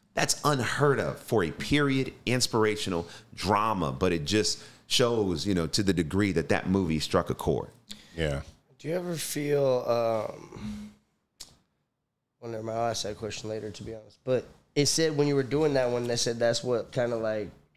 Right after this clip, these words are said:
Speaker 3: inspired you to do films that touch people and, and,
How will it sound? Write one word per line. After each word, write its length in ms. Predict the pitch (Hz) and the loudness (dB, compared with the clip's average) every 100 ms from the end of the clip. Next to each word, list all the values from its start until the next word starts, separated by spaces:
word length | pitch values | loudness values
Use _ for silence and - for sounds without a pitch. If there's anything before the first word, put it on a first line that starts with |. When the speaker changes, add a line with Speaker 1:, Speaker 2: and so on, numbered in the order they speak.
| - - - _ _ | -20 -20 -20 _ _
Speaker 3:
inspired 520 | 120 - 113 120 117 | -6 -4 0 0 -2
you 220 | 107 113 104 | -4 -4 -2
to 60 | |
do 160 | 104 113 | 0 0
films 440 | - 117 113 110 | 2 2 2 2
that 160 | 101 - | 0 2
touch 260 | - 113 | 2 2
people 540 | - 110 - 107 107 101 | 0 0 0 0 2 2
and, 380 | 95 92 92 71 | 0 -2 -4 -4
and, 400 | 92 87 98 | -2 -2 -6